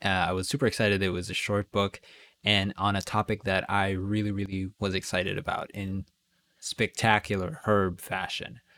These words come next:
I'm a healthcare student, and public health is one of my really deep interests, which is why I wanted to read this book. It's something that I really want to know more about, and a field that I believe is worth exploring for any healthcare student like me.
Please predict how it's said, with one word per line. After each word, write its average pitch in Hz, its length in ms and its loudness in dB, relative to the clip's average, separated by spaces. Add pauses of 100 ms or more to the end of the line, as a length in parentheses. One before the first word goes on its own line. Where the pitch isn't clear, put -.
(340)
I'm 104 280 4
a 95 60 -2
healthcare 117 460 0
student, - 520 -10
and 98 280 0
public 113 300 -2
health 107 240 0
is 101 180 -4
one 104 140 -2
of 98 80 -2
my 98 80 -2
really 101 320 0
deep - 240 -8
interests, - 420 -8
which 113 140 -2
is 131 100 4
why 139 220 8
I 123 60 0
wanted 107 260 0
to - 80 -6
read 98 160 -4
this - 160 -6
book. - 340 -10 (160)
It's 107 280 4
something 113 240 0
that 107 100 4
I 101 60 4
really 117 200 4
want 117 180 2
to 117 60 0
know 123 140 2
more 135 200 4
about, 131 320 4 (100)
and 107 180 2
a 98 60 2
field 110 340 4
that 104 100 4
I 98 120 6
believe 101 420 2
is 98 220 0
worth 98 240 -4
exploring 95 560 -4
for 98 220 0
any 104 340 2
healthcare 98 400 -2
student - 340 -6
like - 220 -8
me. 147 160 -14